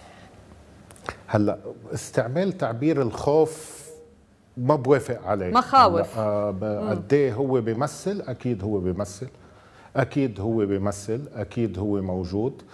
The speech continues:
Speaker 1: أكيد هي شريحة من المجتمع موجودة.
Speaker 2: مهم.
Speaker 1: ما بعرف ليه منصنفها مجتمع مدني، ليه أنا مش مجتمع مدني، ليه، ليه
Speaker 2: مهم.
Speaker 1: غيري مش مجتمع مدني، كلياتنا مجتمع مدني، ولكن هم لهم رأي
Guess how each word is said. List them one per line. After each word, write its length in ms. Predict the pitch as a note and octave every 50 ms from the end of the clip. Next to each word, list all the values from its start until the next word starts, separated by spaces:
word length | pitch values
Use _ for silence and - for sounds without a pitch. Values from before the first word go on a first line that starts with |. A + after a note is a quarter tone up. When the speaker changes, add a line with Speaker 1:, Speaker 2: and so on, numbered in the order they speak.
| - - - - - -
Speaker 1:
أكيد 360 | G#2+ A2 A2 - B2 A#2 F#2+ G2
هي 180 | G2+ G#2 G2+
شريحة 480 | G2 - G#2 F#2 G#2 A2+ G#2 - - F#2 F#2
من 100 | G2+ F#2+
المجتمع 540 | F#2+ F#2+ F#2+ F#2 - - - G#2 G#2 G2+ F#2
موجودة. 640 | F#2 F#2 F#2 F#2 F#2 E2 F#2+ G2+ G#2 G2 A2 A#2 B2+ F3+
Speaker 2:
مهم. 300 | G3+ G3 F3+ F#3 F3 E3+ -
Speaker 1:
ما 220 | - A#2 B2+ C#3+ C#3+
بعرف 640 | C#3 D3 C3 B2 A2+ G#2+ G#2 - - - - - A#2
ليه 220 | A2 G#2+ A2 A#2+ A#2
منصنفها 600 | A2 G#2+ G2+ - - G#2 G#2 A2 A#2+ - A2+ G2
مجتمع 440 | F#2+ G2 - - - A2 G#2+ G#2 F#2
مدني، 420 | G2 G#2 G2+ G#2 G2 F#2 G2+ G2+
ليه 280 | G2+ A2+ A#2 A2+ - A#2
أنا 140 | A#2 A2+
مش 220 | G2+ F#2+ F2+ - F#2+
مجتمع 340 | F2 - - G2+ F#2 F#2 F2
مدني، 440 | E2 F2+ E2+ F2 E2+ E2+ F2 E2+
ليه، 280 | E2+ F2 F#2+ F#2+ G2 G2
ليه 180 | F#2 F#2+ F#2+ F#2+
Speaker 2:
مهم. 80 | F#2+
Speaker 1:
غيري 240 | A2 A#2+ C3+ A#2+ G#2+
مش 240 | F2 E2+ - - -
مجتمع 360 | F2 - - - F#2 F2 E2
مدني، 360 | E2+ F2 E2 D#2+ F2 E2+ F2
كلياتنا 580 | F2 - F3+ F#3 F3+ D#3+ D3+ D#3 D3+ D#3 B2 G#2+
مجتمع 420 | G2 - - - A2 G2 G2 F#2
مدني، 360 | F2 F2+ E2+ E2+ E2+ F2 G#2+ A#2+ - - - - - - - - - - - - -
ولكن 480 | A2 G#2+ G#2 G#2+ A2 G#2 - A#2+ G#2+ G2
هم 220 | - A#2+ B2 A#2
لهم 400 | A2 A2 A2 A2 G#2+ A#2 G#2+ G2
رأي 280 | G#2 D#3 - C#3 D#3 F#3+